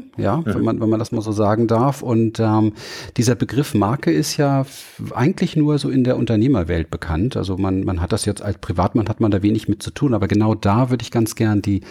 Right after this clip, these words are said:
Speaker 1: die Brücke schlagen, was auch Marke mit dem Thema, auch dieser, diesem Motto, auch dieser Show zu tun hat. Also sich, sich irgendwo berühren lassen, s-, begeistert werden, in Bewegung kommen dadurch.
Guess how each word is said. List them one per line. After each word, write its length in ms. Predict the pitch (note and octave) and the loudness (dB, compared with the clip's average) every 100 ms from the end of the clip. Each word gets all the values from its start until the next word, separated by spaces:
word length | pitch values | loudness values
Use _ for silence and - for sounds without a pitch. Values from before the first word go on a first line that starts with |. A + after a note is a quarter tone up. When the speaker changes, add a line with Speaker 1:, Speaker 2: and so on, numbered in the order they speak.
| - | -10
Speaker 1:
die 80 | G#2+ | -6
Brücke 300 | G2 G2+ - | -2 -2 -2
schlagen, 460 | D3+ B2 A2+ A2+ G#2+ | -2 2 2 2 0
was 160 | G2 | -2
auch 280 | F2 G2 - - | -2 -4 -4 -6
Marke 520 | G2+ G2 G#2 - C3 | -2 0 0 0 0
mit 180 | G#2+ B2 | 2 2
dem 180 | G#2 | -2
Thema, 480 | - A2+ A2+ A2+ A2 A2+ - - - - - | 0 0 2 4 2 0 -10 -16 -16 -16 -10
auch 240 | - A2 - | -6 -4 -4
dieser, 380 | - G#2 A2 G#2 | -2 2 2 2
diesem 280 | G#2+ F#2 G#2 | 0 2 4
Motto, 340 | G2+ C#3+ B2 F2+ | 4 2 0 0
auch 140 | G2+ | -2
dieser 300 | - G#2+ F#2+ | -2 -2 -2
Show 240 | - C#3 F#3+ | -2 -4 -4
zu 140 | - | -8
tun 260 | - G2+ F2 | -4 -2 -2
hat. 140 | E2+ | -2
Also 160 | F2 F2+ | -4 -4
sich, 320 | G2 F2+ - | -4 -6 -6
sich 180 | G2+ - | -6 -4
irgendwo 360 | - F#2+ F#2+ F#2 | -2 -2 -2 -4
berühren 640 | E2 G2+ A#2+ C#3+ C3+ A#2+ | -4 -2 2 2 4 2
lassen, 560 | G#2+ G#2 A2 G#2+ G#2 G2 | 2 0 0 0 2 0
s-, 140 | F#2 G#2 F#2+ - | -4 -8 -8 -10
begeistert 880 | - - A2 - A2 A#2+ - G2+ F#2 | -10 -6 -4 0 0 0 -2 -4 -2
werden, 340 | G#2 G2 G2 | 0 0 0
in 200 | G2+ G2+ | -2 -2
Bewegung 640 | G2+ F#2 F#2+ A#2+ A#2 A2 G#2 | -2 -2 2 2 2 0 0
kommen 300 | - G2+ G2 | -2 0 0
dadurch. 580 | F#2+ F#2 G2 F#2+ - | 0 0 -2 -2 -4